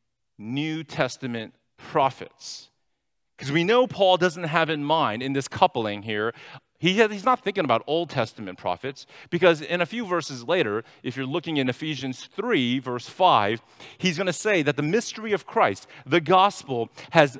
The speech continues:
not been made known to those in generations past, like the Old Testament prophets, but, quote,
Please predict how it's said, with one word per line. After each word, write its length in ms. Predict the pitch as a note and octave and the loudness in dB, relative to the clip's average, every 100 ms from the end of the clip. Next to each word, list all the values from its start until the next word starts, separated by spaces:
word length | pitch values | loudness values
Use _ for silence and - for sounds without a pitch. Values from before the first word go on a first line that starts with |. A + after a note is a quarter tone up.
| - | -8
not 460 | C#3+ F#3+ D4 C#4+ - | 0 6 6 6 2
been 300 | D3+ C3+ C3+ | 2 2 0
made 260 | C#3+ C3+ | 0 0
known 640 | C3 E3 F#3 D3+ C3 C3 C#3 - | -2 2 2 2 -2 -4 -8 -6
to 100 | E3 | -2
those 440 | C3+ D3+ E3 E3 C3 | 2 2 2 0 -2
in 100 | C3+ | -2
generations 720 | D3 D3 C#3 C#3 - A2 - | 0 0 0 -2 -4 -10 -14
past, 560 | - G#3 B2+ G2 - - - | -2 2 2 0 -8 -14 -4
like 140 | A2+ - | -2 -2
the 120 | - | -6
Old 200 | B2+ C#3+ | -6 -4
Testament 340 | D#3 E3 E3 | -4 -4 -6
prophets, 460 | F3+ F3 G#3 - - - _ | -4 -4 -8 -12 -20 -20 _
but, 200 | A3 D3+ | 4 4
quote, 460 | - F#3+ D3 C#3 | 2 2 2 2